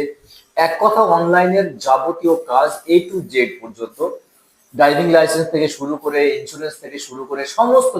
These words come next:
কিছু একই ছাতার তলে আপনি পাবেন এই ডিজিটাল সেবা পোর্টালের মাধ্যমে, যেখানে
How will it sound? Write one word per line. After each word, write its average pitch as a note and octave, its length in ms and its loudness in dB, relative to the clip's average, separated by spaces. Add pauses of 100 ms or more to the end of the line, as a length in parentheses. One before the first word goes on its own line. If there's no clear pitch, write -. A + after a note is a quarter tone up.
কিছু B2 220 -12 (1160)
একই F3 300 2 (100)
ছাতার E3+ 360 4 (100)
তলে D#3+ 240 4
আপনি C#3+ 140 -4 (120)
পাবেন A#2 260 0 (140)
এই C#3+ 60 0 (460)
ডিজিটাল D#3 560 2
সেবা F3 220 4
পোর্টালের C#3 340 -2 (100)
মাধ্যমে, D3 380 -2
যেখানে D3 240 -10